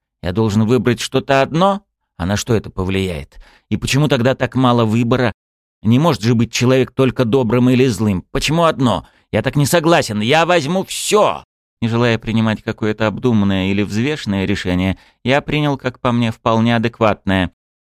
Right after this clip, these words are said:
Обеими руками, словно сгребая их в одну кучу, я соединил три сгустка в один. Какое-то время они противились и пытались снова разлететься в разные стороны, но я был настойчив,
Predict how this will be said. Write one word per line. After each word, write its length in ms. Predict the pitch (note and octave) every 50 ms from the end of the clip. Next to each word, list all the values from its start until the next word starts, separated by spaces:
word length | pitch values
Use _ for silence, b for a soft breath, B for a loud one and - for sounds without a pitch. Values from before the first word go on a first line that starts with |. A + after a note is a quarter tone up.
| _ _ _ _ _
Обеими 440 | - B2+ A#2 D3 D3+ C#3+ C#3 C#3 C3+
руками, 560 | C3+ C3 C3 C3 - D3+ C#3+ C#3+ C#3 C3 A#2
словно 400 | G#2 - - B2 B2+ B2 B2+ B2+ A#2
сгребая 500 | G#2+ G#2 A#2 A#2 G#2+ A2+ A2+ G#2+ G2+ G2
их 180 | F#2+ F2+ -
в 40 | -
одну 300 | F#2+ F#2 E2+ G2 G2 F2+
кучу, 400 | - - F2+ F2+ F#2+ - - A#2+
я 240 | A#2 A#2+ B2 A#2+ A2
соединил 640 | - - G#2+ G#2 G2+ F#2 F2+ F#2+ F#2+ G#2 G#2+ G2 F2
три 300 | - _ - F#2 F#2+ F#2
сгустка 720 | E2+ D2+ D2+ D#2 G2+ C#3 D3 - - _ - E3 D#3 - - _
в 140 | - E2+ F2
один. 640 | A2 A#2 F#2+ D2+ D#2+ F2+ F2+ E2+ D#2 C#2+ B1+ - - _ _ _ _ _ _ _ _ _
Какое-то 380 | A#2 A2+ - A#2+ A2 - A2+
время 300 | G2 G#2 G#2+ G#2 G#2 G#2
они 160 | G2+ G2+ G2
противились 720 | G2 - G#2+ G2+ - - A2 A2 G2+ G2+ F#2+ F#2+ F2+ - -
и 40 | G2
пытались 440 | - G2+ - G#2 F#2+ F#2+ F2+ -
снова 320 | - - G2+ G2+ G2+ F#2+ F#2
разлететься 580 | F#2+ E2+ E2+ F2+ - - G2 F2+ - - G#2
в 60 | F2+ F2+
разные 400 | G2 F#2+ F2+ D#2+ G2+ F#2+ F#2+ E2+
стороны, 440 | - - G#2 G#2 G#2 G2+ G2+ G#2
но 160 | G2+ G#2 G2+ G2
я 140 | G2 G2
был 180 | F#2 F2 G2+ G2+
настойчив, 880 | G2+ G2+ G#2+ G#2 F2+ - - - F#2 F#2 F2+ F#2 - - G2+ G2 -